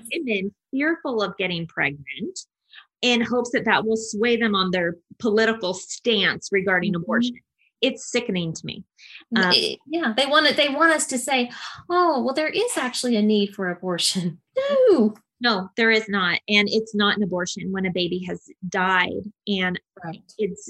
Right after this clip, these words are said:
Speaker 1: it's very different. And it's tough on moms. I've lost two babies, and one of them, I had to have surgery. I almost died.
Speaker 2: Me
Speaker 1: I
Speaker 2: too.
Speaker 1: lost
Speaker 2: I've had,
Speaker 1: sixty-seven percent of my
Speaker 2: I've
Speaker 1: children.
Speaker 2: lost six. I know that pain.
Speaker 1: Yeah.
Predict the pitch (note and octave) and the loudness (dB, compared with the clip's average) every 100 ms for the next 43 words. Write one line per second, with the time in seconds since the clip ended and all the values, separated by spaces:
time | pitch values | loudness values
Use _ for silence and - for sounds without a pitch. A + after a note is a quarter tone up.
0 | - G3+ F3 F3 G#3+ A3 G#3+ G3+ G3 - | -4 -2 -2 2 4 4 2 0 -2 -2
1 | F#3 F#3+ - - - D4 D#4+ A#3 F#3+ E3+ | -2 -6 -8 -14 -8 -4 -2 -2 -2 -2
2 | E3 - G#3 B3+ A#3 G3+ - - A3+ G#3+ | -4 -2 -2 -2 -4 -8 -10 -6 0 0
3 | F3+ F3+ F#3 F3 F#3+ A3 G3+ F3 F3 F3+ | 0 -2 -4 -4 -2 0 0 -2 -2 -4
4 | F#3+ F#3 G#3+ C4+ G#3+ E3+ E3 E3 - D#3 | -4 -4 -4 -4 -6 -2 -2 -2 -6 -6
5 | E3+ E3+ E3+ D#3+ - G3+ G3+ G#3 G#3+ - | -4 -2 -2 -4 -2 -2 0 -2 -4 -4
6 | F#4+ C4 - F4 D#4+ C4 _ - - B3 | -2 0 2 2 2 -4 _ -8 0 2
7 | C#4+ C#4+ C#4 - - G#3 G3+ A3 B3 B3+ | 4 2 0 -12 -10 -4 -2 0 2 2
8 | C#4+ C#4 - E4 D4 - - - _ - | 2 0 0 0 0 -2 -10 -12 _ 0
9 | A#3 A#3+ D4+ D4 A3+ - G3+ F3 F#3 _ | 4 6 4 2 0 2 0 0 -6 _
10 | _ _ _ - D#4 D#4+ | _ _ _ -2 0 0